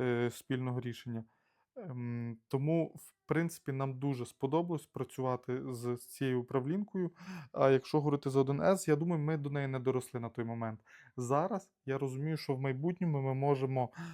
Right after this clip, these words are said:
е, спробувати ще раз повернутись до неї, але вже після того, як ми налаштуємо, е, управлінку в апшиті до кінця, ідеалізуємо, я тоді зможу сказати:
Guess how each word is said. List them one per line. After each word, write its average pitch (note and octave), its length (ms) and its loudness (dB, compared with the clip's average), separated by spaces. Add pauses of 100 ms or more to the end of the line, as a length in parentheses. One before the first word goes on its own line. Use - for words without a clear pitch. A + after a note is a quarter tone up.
(180)
е, A#2+ 480 2
спробувати B2+ 600 2
ще B2+ 260 -4
раз A#2+ 140 -8
повернутись C3+ 540 -4
до C#3 120 -2
неї, B2 300 -2 (460)
але C3 180 0
вже C3 200 0
після - 260 -8
того, C3+ 200 4
як B2 160 -2
ми C3 100 -4
налаштуємо, A#2+ 800 -4 (340)
е, B2+ 200 -2
управлінку C3 720 -2
в B2 60 0
апшиті E3 460 -2
до B2+ 160 -4
кінця, B2+ 520 -6
ідеалізуємо, C3+ 840 0 (300)
я C#3 80 0
тоді C3+ 220 -4
зможу B2+ 280 -2
сказати: B2+ 340 -4